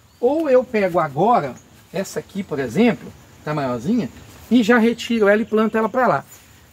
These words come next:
O certo é cortar a quarta, deixar só três, porque vai atrapalhando o desenvolvimento desse aqui. Eu tô achando, pessoal, que eu vou arrancar essa muda aqui, tá? Que aí eu não preciso cortar. Eu arranco essa muda que tá maior e planto no outro local aqui.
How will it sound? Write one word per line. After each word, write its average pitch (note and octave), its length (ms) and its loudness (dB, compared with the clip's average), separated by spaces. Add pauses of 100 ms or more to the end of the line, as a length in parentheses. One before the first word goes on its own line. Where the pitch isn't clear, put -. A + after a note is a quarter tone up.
(180)
O D#4+ 180 4
certo C4 460 2
é C#4 40 -4
cortar C4+ 460 2
a - 20 2
quarta, D#3+ 440 2
deixar D#3 300 -2
só G3+ 200 -2
três, C#3+ 340 -6
porque F#3+ 380 -6
vai E3 160 -2
atrapalhando F3+ 560 0
o - 20 -4
desenvolvimento E3 440 -4
desse F3 180 -10
aqui. - 200 -14 (760)
Eu D4 160 6
tô D#4+ 140 2
achando, B3+ 420 0
pessoal, D3 420 -8
que B3 120 -8
eu B3 100 4
vou G#3 160 -2
arrancar F3+ 380 -2
essa B3+ 300 -4
muda E3 280 -6
aqui, A3 320 -6 (1040)
tá? F#3 220 2 (320)
Que - 60 0
aí G3 60 6
eu G3+ 40 2
não G#3+ 80 0
preciso G#3 220 -6
cortar. A3+ 480 2 (460)
Eu G3+ 140 -4
arranco F3 240 -10
essa E3+ 180 -10
muda D3+ 240 -4
que - 60 -20
tá D3+ 80 -2
maior E3 360 2 (300)
e A3 100 -2
planto A3 380 0
no G#3 100 2
outro G3+ 180 2
local G3 320 2
aqui. - 200 -18